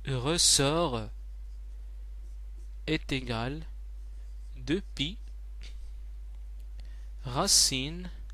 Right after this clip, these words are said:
M sur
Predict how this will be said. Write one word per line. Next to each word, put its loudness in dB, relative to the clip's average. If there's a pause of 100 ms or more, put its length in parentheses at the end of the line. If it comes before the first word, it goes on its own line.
(1000)
M 0 (520)
sur 0